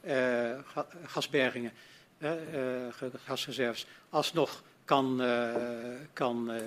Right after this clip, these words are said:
implementeren, eh, zodat we op een, eh, eh, voor de burger verantwoorde manier, wat ook draagvlak voor de transitie betekent, eh, naar beneden kunnen. Twee,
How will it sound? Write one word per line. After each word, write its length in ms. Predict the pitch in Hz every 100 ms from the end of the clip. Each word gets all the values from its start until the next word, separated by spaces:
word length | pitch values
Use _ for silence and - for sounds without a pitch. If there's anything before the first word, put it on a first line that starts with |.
| 120
implementeren, 800 | - 120 - 120 - 147 160 180 180 - - - - - - -
eh, 480 | - 139 135 127 127
zodat 600 | 123 - 135 123 - - - - - -
we 300 | 165 135 131
op 200 | 139 -
een, 200 | 120 120
eh, 120 | 120 117 - - - _ _ - 151 127 117
eh, 60 |
voor 220 | 117 - 123
de 80 |
burger 520 | 117 156 156 147 117 - - - - 110
verantwoorde 640 | - 165 190 180 160 143
manier, 420 | 123 165 131 156 143 - -
wat 240 | 135 127
ook 220 | - 143 -
draagvlak 500 | 160 147 - 139 131
voor 120 | -
de 80 | -
transitie 420 | 127 120 165 -
betekent, 480 | 113 113 113 139 - - - - - -
eh, 300 | 143 135 123
naar 200 | 131 127
beneden 320 | 135 143 156
kunnen. 300 | 160 165 175 - - - _ _ _ _ _ _ _ _
Twee, 520 | - 160 147 131 -